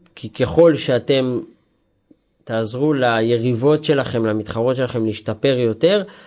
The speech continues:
בסוף במים, אה, אתם תשתפרו גם כן, מעצם,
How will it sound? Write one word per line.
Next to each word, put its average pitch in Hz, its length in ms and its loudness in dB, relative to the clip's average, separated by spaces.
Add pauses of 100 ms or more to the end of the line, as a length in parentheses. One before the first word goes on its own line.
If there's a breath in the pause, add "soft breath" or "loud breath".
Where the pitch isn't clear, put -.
(180 loud breath)
בסוף 120 280 0
במים, 123 680 0 (440 loud breath)
אה, 104 80 -6 (800)
אתם 127 340 0
תשתפרו 113 540 -6
גם 156 300 0
כן, 180 280 -2
מעצם, 117 640 -2